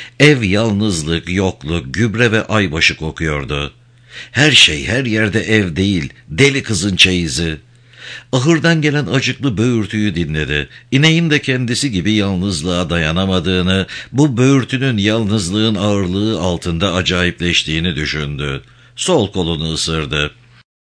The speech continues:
Etine gömülen dişler ona ikinci bir insanın varlığını ve eylemini duyumsatıyordu. Yalnızlığını dayanılmaz hale getiriyordu karanlık.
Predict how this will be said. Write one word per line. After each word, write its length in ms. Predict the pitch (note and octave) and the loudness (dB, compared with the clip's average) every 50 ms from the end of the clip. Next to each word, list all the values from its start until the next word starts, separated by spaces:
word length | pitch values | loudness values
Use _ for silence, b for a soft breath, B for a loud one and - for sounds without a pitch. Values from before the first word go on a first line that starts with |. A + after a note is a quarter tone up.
| _ _ | _ _
Etine 340 | D3 D3 - F3 E3 E3+ F3+ | 2 2 2 2 0 0 0
gömülen 560 | D#3+ C3 G#2+ E2+ D#2+ E2 D#2 D#2+ E2+ E2+ D2+ | 0 0 0 0 0 0 0 0 0 -2 -2
dişler 340 | C#2 F2 - - - G#2 G#2+ | 0 0 0 2 2 0 0
ona 240 | E2 G2+ B2 A#2 C3+ | 0 -2 -2 0 0
ikinci 460 | B2+ B2+ - - C#3 A#2+ A2 D3 C3 | 0 -2 -2 -2 -2 0 0 0 0
bir 80 | C#3+ C3+ | 0 0
insanın 500 | C3+ C3+ A#2+ - B2+ C3 C3+ C3 A#2+ F#2 | 0 -2 -2 -2 -2 0 0 0 0 0
varlığını 600 | G#2 A2+ A#2 - F2+ G2 G2+ F#2 F#2 G#2 A2 F2 | 0 0 0 0 0 0 0 0 2 0 0 0
ve 80 | F#2+ | 0
eylemini 640 | D#2+ D2 G#2 G2+ F#2 F2+ F#2 G2+ F#2+ F2+ F#2 G2+ G2 D2 | 0 2 2 2 2 2 0 0 0 0 0 -2 -2 -2
duyumsatıyordu. 1120 | F2 F2 E2 E2 E2 D#2 - F2+ D#2+ - - D#2+ D2 D2 D2+ C#2 B1 D2 C#2 C#2 C2+ - B B B B B B B B B B B | -2 -2 -2 -2 -2 -4 -4 -4 -4 -4 -4 -4 -4 -4 -4 -4 -4 -4 -4 -4 -6 -8 B B B B B B B B B B B
Yalnızlığını 840 | G2+ A#2+ C3+ D3+ D#3 D#3 D#3+ D3+ A#2 A2+ D3 D#3 D3 C#3+ D3 D3 G#2+ | 4 4 6 6 4 2 2 0 0 0 0 2 2 2 0 0 2
dayanılmaz 640 | B2 C3 C#3+ C3 B2+ C3 C3 B2 G#2+ A2 C#3+ D3 G2+ | 2 2 2 0 0 0 0 0 0 0 0 0 0
hale 260 | A#2 A2+ A2 G#2+ A2+ | 0 -2 0 0 0
getiriyordu 760 | G#2+ F#2 F#2+ F2+ - F2 E2 E2 E2 F2+ F#2 F2 D2 E2 E2 | 0 0 -2 -2 -2 -4 -2 0 0 0 0 0 -2 -4 -4
karanlık. 640 | - E2+ D#2+ D2+ D2+ D2+ D2 C#2 C2+ C#2+ D2 C#2 - | -4 -2 -2 -2 -2 -2 -4 -4 -4 -6 -6 -6 -8